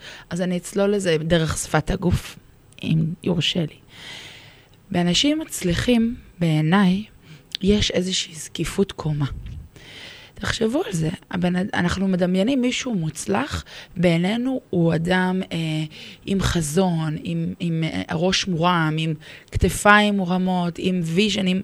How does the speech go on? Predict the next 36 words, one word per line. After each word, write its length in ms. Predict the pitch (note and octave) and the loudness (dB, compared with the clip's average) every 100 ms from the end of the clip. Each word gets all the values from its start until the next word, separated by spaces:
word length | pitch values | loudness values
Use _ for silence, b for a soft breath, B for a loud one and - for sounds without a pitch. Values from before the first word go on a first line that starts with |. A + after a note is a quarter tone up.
| B B B B | B B B B
יכולות, 720 | - F3 F#2 F3+ F3+ G3+ G#3 - | 4 4 6 6 6 6 4 2
עם 180 | F#3+ F#3+ - - _ _ - E3+ | -2 -2 -8 -20 _ _ 2 6
הוא, 180 | E3+ F3+ | 6 2
מה 240 | F#3+ - | -2 0
שנקרא, 600 | - F#3 - F3 F3 F3 F3 - | 2 0 2 4 6 6 4 4
תכלס 320 | F#3 F#3+ F#3 | 4 4 2
בשטח 480 | F3 F3+ F#3+ G3 - | 4 6 4 2 2
הוא 120 | E3+ | 2
מצליח. 640 | D#3 - F3 D#3+ D3 E2 - B B B B B B B - | 0 0 4 4 4 -6 -10 B B B B B B B -4
השאלה 380 | - F3+ F#3+ | 2 6 8
היא 140 | F#4+ D4+ | 8 4
מה 180 | A3 G#3+ | 4 4
בא 140 | G3 | 2
קודם. 480 | F#3 G3 F#3+ F3+ E3+ - - b b b | 2 2 4 2 -4 -10 -20 b b b
הוא 100 | - | -10
קודם 360 | - F#3+ G3 F#3+ | 2 4 4 2
היה 180 | E3+ E3 | 4 4
מצליח, 500 | D#3+ - F3 E3+ - | 2 2 4 4 0
ואז 300 | D3 C3 E3+ | -6 -4 -2
כתוצאה 420 | - G3+ F#3+ G3 | -4 -2 0 0
מזה 240 | F#3 F3+ F#3 | -2 0 0
הוא 80 | F3 | 0
הרגיש 300 | E3+ F#3 E3+ | 0 -2 -2
גבוה 320 | F3 E3+ F3 | -2 4 4
יותר 180 | F#3 F#3+ | 4 0
בעשר 300 | F#3 F#3 - | -2 -2 -4
סנטימטר, 580 | F#3+ G#3 G#3+ A#3+ - F#4 - B B B B - | -4 -4 -4 -2 0 -2 -2 B B B B 2
או 120 | G#3 | 2
שהוא 320 | - G#3 F#3 | 4 6 6
היה 200 | F3 F#3+ | 8 6
בזקיפות 440 | G#3 - G3 - | 4 -4 -8 -8
קומה 280 | - G3 G3 G3+ | -10 -8 -6 -6
ואהבה 460 | F#3 E3+ E3+ F#3+ | -4 -2 2 2
עצמית 320 | F#3+ - G3 | 2 -2 -4
והערכה 560 | F3+ F3 E3+ E3 - D4+ | 2 2 2 2 4 2
עצמית, 400 | D#4+ - B3 - | 0 -2 -2 -2